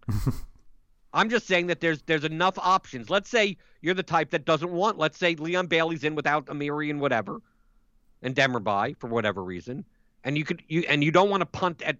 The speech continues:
Speaker 2: at forward at all. There may be options, like, at the cheap end of midfield to fill all three spots with cheaper midfielders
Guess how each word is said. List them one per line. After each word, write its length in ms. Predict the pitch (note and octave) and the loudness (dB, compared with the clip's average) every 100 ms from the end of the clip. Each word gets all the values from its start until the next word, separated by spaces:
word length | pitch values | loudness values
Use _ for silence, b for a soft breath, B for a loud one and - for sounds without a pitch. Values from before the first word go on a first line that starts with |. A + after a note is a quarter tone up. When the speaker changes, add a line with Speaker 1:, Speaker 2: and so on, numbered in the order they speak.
| - | -10
Speaker 2:
at 100 | C#3 - | -14 -2
forward 280 | D#3 D3 B2 | 0 0 0
at 60 | A#2+ | 4
all. 380 | F#3 - - _ _ _ _ _ _ _ _ _ - | 2 2 -6 _ _ _ _ _ _ _ _ _ 2
There 180 | G3+ | 2
may 180 | B3 B3 | 4 2
be 160 | A3 F3+ | 2 2
options, 600 | F#3 B3+ - C#3 B2 - _ _ _ _ - | 2 2 -6 -10 -10 -14 _ _ _ _ -4
like, 320 | D#3+ - - _ | -4 -4 -14 _
at 160 | D3+ - | -8 -6
the 80 | C#3+ | -8
cheap 440 | - - C#4+ - | -6 -4 -4 0
end 220 | C#4 C#3 | 0 0
of 60 | A#2+ | -4
midfield 600 | A2+ A2+ A#2 G#2 G2 A2+ _ D#3 | -2 -6 -6 -6 -8 -10 _ -6
to 80 | |
fill 260 | C#3 F3 E3+ | -2 0 0
all 320 | E3 E3 F#3+ | 4 4 4
three 280 | - E3+ E3+ | 2 -6 -6
spots 460 | - F3+ G3 C3+ - | -2 2 2 2 -4
with 140 | - | -8
cheaper 320 | - D#3 C#3+ | -4 -2 0
midfielders 720 | C#3 D#3 - F2+ E2+ - - | 0 -2 -6 -10 -10 -18 -20